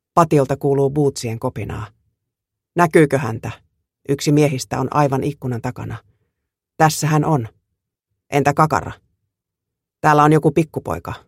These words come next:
Onko se tämä?" Lukan serkku, Adrian. Hänellä on nappulakengät ja Hernandez pelipaita. Adrian osaa pomputtaa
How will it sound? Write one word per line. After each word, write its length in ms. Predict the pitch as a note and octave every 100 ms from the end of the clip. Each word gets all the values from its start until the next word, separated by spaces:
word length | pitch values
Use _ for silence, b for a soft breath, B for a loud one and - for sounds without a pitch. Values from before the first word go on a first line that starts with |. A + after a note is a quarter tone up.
| _ _ _
Onko 180 | D#3+ E3
se 100 | F3
tämä?" 240 | E3 C3+ - _ _ _ _ _ _ _ _ _ _ _ _ _ -
Lukan 300 | F#3 G3 F3+
serkku, 480 | F3 D3 - C#3 B2+ - -
Adrian. 540 | D3+ D#3 D3+ B2 A2+ - _ _ _ _ -
Hänellä 280 | D#3 D3 C3+
on 120 | C#3
nappulakengät 920 | D3 - C3+ C#3 D3+ B2+ A2 - - _ _ -
ja 60 | D#3+
Hernandez 680 | D#3+ D3 D3 C#3+ D3+ C#3+ -
pelipaita. 580 | C#3 A2 - - - - _ _ _ _ _ _ _
Adrian 540 | F3 E3+ E3+ G3+ G3+ F#3 -
osaa 280 | D#3 D3+ D3+
pomputtaa 680 | D#3 D3 C#3 - D3 C3